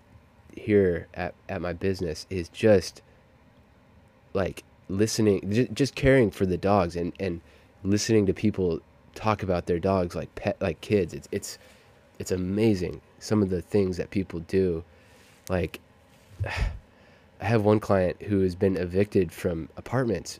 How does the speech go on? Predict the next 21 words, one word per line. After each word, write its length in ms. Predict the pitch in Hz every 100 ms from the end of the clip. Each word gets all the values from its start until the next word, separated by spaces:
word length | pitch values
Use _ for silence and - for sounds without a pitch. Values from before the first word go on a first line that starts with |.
| _
because 240 | 98 98 92
of 100 | 87
her 100 | 90
dog. 300 | 85 65 - - _ _ _ _ _ _
And 440 | 98 95 90 87 78 _ _ _ _
so 160 | - 110
I'm, 200 | 92 110
I'm 140 | 92
filling 280 | 101 160 123
an, 120 | 101 -
a 100 | 101
really 220 | 107 120
important 500 | 95 - 120 87 90
role 160 | 101 143
for 220 | - 95
her 160 | 92 87
with, 280 | 87 -
with 200 | 98 95
the 100 | -
daycare, 520 | 85 101 120 101 87 85
but 240 | 90